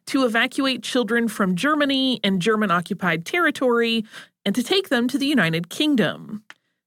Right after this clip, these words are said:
These evacuations took place between nineteen thirty-eight and nineteen forty,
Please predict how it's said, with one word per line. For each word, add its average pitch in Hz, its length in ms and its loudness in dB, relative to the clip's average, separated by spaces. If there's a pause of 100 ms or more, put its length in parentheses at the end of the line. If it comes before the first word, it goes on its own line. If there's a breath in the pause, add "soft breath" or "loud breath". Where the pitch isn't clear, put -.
These 220 180 2
evacuations 208 720 0
took - 240 -4
place 294 360 2
between 247 380 0
nineteen 202 400 0
thirty-eight 185 640 0
and 175 120 0
nineteen 160 380 0
forty, 214 560 0